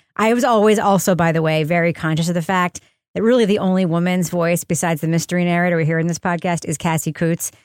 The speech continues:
We are getting one singular point of view here, which is Abe's, which is a very strong point of view. So I'm not saying I don't believe him with a National Geographic story, but it is a very singular point of view. That being said, his point of view in the story is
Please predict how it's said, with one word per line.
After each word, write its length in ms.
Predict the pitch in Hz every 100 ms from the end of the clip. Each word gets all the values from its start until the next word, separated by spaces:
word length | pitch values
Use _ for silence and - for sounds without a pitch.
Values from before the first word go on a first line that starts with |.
| _ _
We 140 | 226
are 120 | 247
getting 340 | 214 208 180 165
one 480 | 151 170 185 180 185
singular 420 | 196 175 175 165
point 240 | 190 175
of 60 | 165
view 140 | 165
here, 160 | 170 165
which 200 | 185 277
is 100 | 247
Abe's, 400 | 202 196 190 170
which 140 | 180
is 80 | 170
a 80 | 185
very 160 | 214
strong 640 | 226 - 277 277 285 285 269
point 260 | 226 202
of 80 | 190
view. 340 | 180 180 180 180 - - - - _ -
So 120 | 247
I'm 60 |
not 160 | 247 269
saying 160 | 294 254
I 80 |
don't 160 | 233 214
believe 400 | 220 208 214 233
him 220 | 254 247
with 100 | 247
a 40 | 254
National 340 | 247 240 240
Geographic 420 | 247 247 240 254
story, 360 | - 254 247 240
but 200 | 185 226
it 140 | 226
is 140 | 220 214
a 60 |
very 460 | 196 190 185 175 175 - _ _ _ _ _ -
singular 380 | 214 190 190
point 280 | 180 196 180
of 80 | 180
view. 260 | 165 160 165 _ _ -
That 140 | 196
being 180 | 240 220
said, 320 | - 349 247 226
his 160 | 220
point 220 | - 240
of 60 | 220
view 160 | 247 247
in 100 | 190
the 60 |
story 440 | 175 262 233 202 -
is 400 | 285 226 190